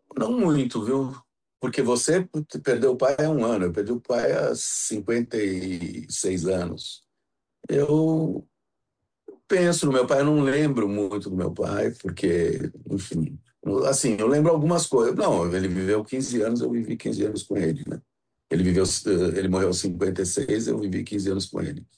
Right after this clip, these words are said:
Mas eu tenho uma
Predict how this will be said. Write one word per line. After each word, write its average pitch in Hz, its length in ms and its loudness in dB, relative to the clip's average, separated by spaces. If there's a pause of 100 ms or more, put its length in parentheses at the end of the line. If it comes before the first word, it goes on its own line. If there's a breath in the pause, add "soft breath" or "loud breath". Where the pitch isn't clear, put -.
(520 soft breath)
Mas 117 960 0 (880)
eu - 140 -2
tenho 127 160 2
uma 110 380 0